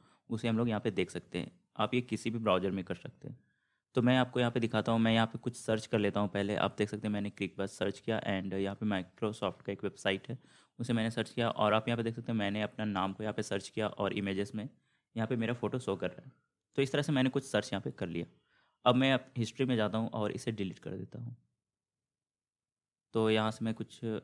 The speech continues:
हिस्ट्री को सिलेक्ट करके डिलीट कर देता हूँ and फिर मैं आपको दिखाऊँगा कि उसे हम लोग कैसे देख सकते हैं।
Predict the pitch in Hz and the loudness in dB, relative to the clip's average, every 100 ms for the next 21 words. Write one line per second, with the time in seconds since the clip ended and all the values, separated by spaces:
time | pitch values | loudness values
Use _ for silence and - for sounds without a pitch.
0 | - 110 107 107 113 - 110 117 117 101 | -6 -4 -4 -8 -12 -2 0 0 2 0
1 | 95 - 104 110 104 98 - 95 92 95 | 0 -2 -2 -2 -2 -2 0 0 0 -4
2 | 113 _ _ _ - 101 101 - _ _ | -6 _ _ _ -2 -2 -2 -10 _ _
3 | _ _ - 110 110 104 107 104 107 107 | _ _ 0 2 2 0 -2 0 0 0
4 | 113 131 113 107 113 98 92 90 87 - | -2 -2 -2 -2 0 -2 -2 -4 -6 -10
5 | - - | -14 -14